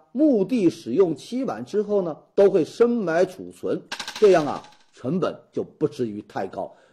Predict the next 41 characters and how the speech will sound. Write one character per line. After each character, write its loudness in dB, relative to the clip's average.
也 2
不 0
至 0
于 -6
就 2
让 0
人 -2
呢， -4
支 -4
付 -4
不 0
起。 -10
要 4
我 6
说， 4
关 6
于 0
这 0
个 4
墓 4
地 -2
续 0
费 0
这 2
个 2
问 2
题， -2
咱 -6
们 -6
还 -4
得 -2
弄 -6
弄 -8
清 -4
楚， -14
可 -14
千 0
万 0
不 -4
要 2
在 0